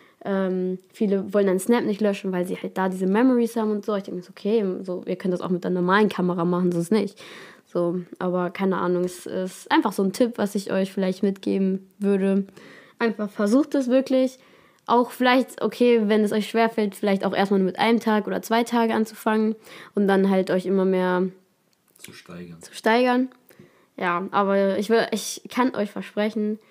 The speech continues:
Speaker 1: sagen, also wenn ihr das so ein bisschen ge-, so für euch selbst entdeckt habt und irgendwie gecheckt habt, dass ihr es eigentlich nicht braucht, sondern eher so ein Ding nebenbei ist, dann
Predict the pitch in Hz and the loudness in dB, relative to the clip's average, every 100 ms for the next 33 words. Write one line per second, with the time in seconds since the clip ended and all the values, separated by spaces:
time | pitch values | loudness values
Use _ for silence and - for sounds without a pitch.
0 | _ _ - 214 214 - 196 196 208 240 | _ _ -4 -2 0 -2 -2 2 2 2
1 | 214 208 196 208 214 190 - _ - 190 | 2 0 0 0 -2 -2 -8 _ -4 0
2 | 185 180 - - 190 190 - 214 220 196 | 0 -2 -8 -6 -2 -2 0 0 2 0
3 | 185 208 - 240 226 - 208 196 190 - | 2 -2 0 -2 0 0 0 0 -2 -2
4 | 214 208 196 190 202 190 226 226 208 - | -4 -4 -4 -4 -4 0 2 2 0 -4
5 | - 196 208 - 190 196 190 190 185 185 | -2 -2 -2 -2 -2 0 0 0 0 0
6 | 185 185 - - _ 220 220 202 190 202 | 0 -4 -8 -20 _ 4 6 4 4 4
7 | 247 220 220 208 190 190 190 | 4 0 0 -2 0 0 -2